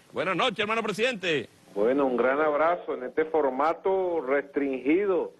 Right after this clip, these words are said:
Speaker 2: Hace falta el público, ¿verdad?
Speaker 1: Claro, mucha fuerza le da el pue-, el público, mucha fuerza.
Speaker 2: Sí,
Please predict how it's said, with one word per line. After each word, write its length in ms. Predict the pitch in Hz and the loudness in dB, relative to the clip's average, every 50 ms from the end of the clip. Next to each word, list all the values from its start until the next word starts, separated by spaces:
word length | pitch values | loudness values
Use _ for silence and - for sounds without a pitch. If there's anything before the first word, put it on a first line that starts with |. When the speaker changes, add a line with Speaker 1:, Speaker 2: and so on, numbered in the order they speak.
| _ _ _ _ _ _ _ _ _ _ _ _ _ _ _ _ _ - | _ _ _ _ _ _ _ _ _ _ _ _ _ _ _ _ _ -10
Speaker 2:
Hace 300 | - - - - 151 151 | -8 -6 -4 -2 -2 0
falta 320 | - 170 160 160 - 185 | 0 0 -2 0 0 -2
el 100 | 180 175 | -2 -2
público, 680 | - - - 185 220 220 208 185 160 143 - 135 131 | -4 -2 0 0 0 0 0 -2 -4 -2 0 2 2
¿verdad? 440 | 131 135 147 170 196 220 226 202 180 - _ _ _ _ | 2 2 2 2 2 0 -2 -4 -8 -16 _ _ _ _
Speaker 1:
Claro, 540 | - - 120 147 175 185 180 170 160 151 143 | -10 -6 -4 -4 -4 -2 -4 -4 -4 -6 -8
mucha 280 | 139 147 143 - 175 | -8 -8 -6 -6 -4
fuerza 380 | 147 139 190 196 - 156 185 170 | -2 -2 -2 -2 -2 -4 -6 -6
le 80 | 165 | -4
da 100 | 160 170 | -2 -4
el 80 | 175 165 | -4 -4
pue-, 200 | - 180 180 180 | -2 -2 -2 0
el 160 | - 160 156 135 | 0 -2 -4 -2
público, 480 | 151 180 190 175 156 143 113 127 127 | -2 -2 -2 0 -2 -4 -4 -6 -6
mucha 260 | 120 131 151 147 175 | -6 -6 -6 -6 -4
fuerza. 440 | 147 160 180 180 156 127 - 98 78 - - - _ _ _ - - - _ _ _ - - 95 | -2 0 0 0 -2 -4 -6 -8 -8 -8 -12 -20 _ _ _ -20 -20 -20 _ _ _ -20 -8 -4
Speaker 2:
Sí, 320 | 92 90 92 101 101 95 | -2 0 0 0 0 -2